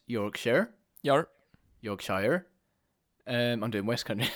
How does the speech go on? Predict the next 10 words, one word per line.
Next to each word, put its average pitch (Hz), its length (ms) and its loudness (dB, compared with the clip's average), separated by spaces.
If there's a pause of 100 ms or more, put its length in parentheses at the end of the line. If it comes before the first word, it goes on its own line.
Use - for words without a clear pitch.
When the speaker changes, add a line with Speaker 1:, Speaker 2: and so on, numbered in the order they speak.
(260)
Speaker 1:
<laughs> - 0 -
Speaker 2:
<laughs> 160 600 2
Everything's 165 500 2
Speaker 1:
God, 127 100 -4
Speaker 2:
West, 131 200 0 (120)
West 147 140 -4
Country. 147 480 2
Speaker 1:
West 139 160 -2
Country. - 220 -4 (320)
<laughs> 254 80 2